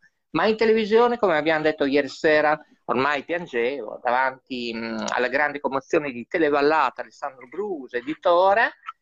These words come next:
ero commosso in una maniera, mm, è stata una brutta giornata per me, entrare nelle notizie del mise, Ministero Socio-Economico, tanta gente perderà il lavoro, e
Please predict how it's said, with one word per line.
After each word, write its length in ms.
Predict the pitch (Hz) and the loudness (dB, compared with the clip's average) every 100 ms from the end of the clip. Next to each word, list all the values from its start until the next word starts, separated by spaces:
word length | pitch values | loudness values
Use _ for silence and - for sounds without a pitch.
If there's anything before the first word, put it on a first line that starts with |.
| _ _ | _ _
ero 160 | - 175 | -2 0
commosso 640 | - 190 190 202 233 - | 0 0 2 2 2 -4
in 60 | 175 | -10
una 140 | 143 | -10
maniera, 640 | 135 139 156 180 202 190 165 | -8 -8 -8 -8 -6 -4 -4
mm, 360 | 143 139 135 | -6 -14 -18
è 60 | - | -6
stata 220 | 185 202 | -6 -4
una 140 | 214 180 | -4 -2
brutta 300 | 240 - 208 | -2 0 -2
giornata 420 | 196 175 110 104 | -2 -4 -6 -4
per 140 | 120 | -4
me, 320 | 117 110 107 | -2 -2 -2
entrare 380 | 107 113 - 165 | -6 -12 -4 -2
nelle 120 | 165 | 0
notizie 360 | 156 156 196 - | -2 -4 -8 0
del 140 | 156 147 | 0 2
mise, 420 | 165 196 190 180 | 0 0 0 0
Ministero 440 | 147 127 - 147 | 0 -2 0 0
Socio-Economico, 1120 | 139 143 - - 131 127 135 143 143 - 90 - _ _ _ _ _ | 2 -2 -2 -6 -2 0 2 0 -4 -8 -8 -8 _ _ _ _ _
tanta 300 | - 190 202 | -4 0 0
gente 280 | 170 220 220 | 0 0 0
perderà 400 | 170 156 156 170 | 0 2 2 0
il 120 | 151 | -2
lavoro, 680 | 143 151 170 196 247 311 _ - - _ _ _ | -8 -6 -6 -6 -10 -16 _ -20 -20 _ _ _
e 380 | 165 180 156 | -2 0 0